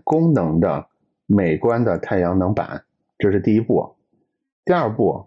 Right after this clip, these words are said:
扩充电车的产品线，以覆盖主要的细分市场。第三步，它要通过大量的汽车行驶数据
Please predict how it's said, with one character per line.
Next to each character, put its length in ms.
扩 300
充 320
电 340
车 100
的 140
产 220
品 180
线， 300
以 160
覆 260
盖 280
主 240
要 180
的 160
细 180
分 200
市 120
场。 360
第 120
三 240
步， 320
它 120
要 140
通 220
过 160
大 240
量 260
的 180
汽 240
车 220
行 260
驶 200
数 200
据 360